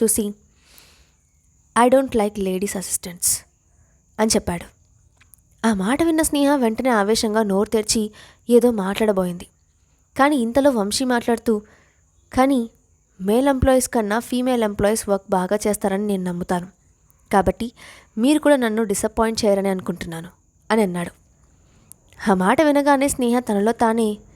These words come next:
"హే స్నేహ, నువ్వు కొంచెం ఆవేశంగా తగ్గించుకో,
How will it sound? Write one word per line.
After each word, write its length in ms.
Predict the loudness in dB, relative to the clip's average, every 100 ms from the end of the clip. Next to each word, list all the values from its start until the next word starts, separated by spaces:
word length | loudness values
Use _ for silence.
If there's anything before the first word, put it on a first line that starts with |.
| -20 _ _ _
"హే 180 | -2 0
స్నేహ, 360 | 0 0 0 0 -2 -8 -20 -20 -20 -18 -8
నువ్వు 140 | -6
కొంచెం 380 | -2 -2 0 0
ఆవేశంగా 420 | 2 2 0 -2
తగ్గించుకో, 580 | -4 -6 -4 -6 -6 -8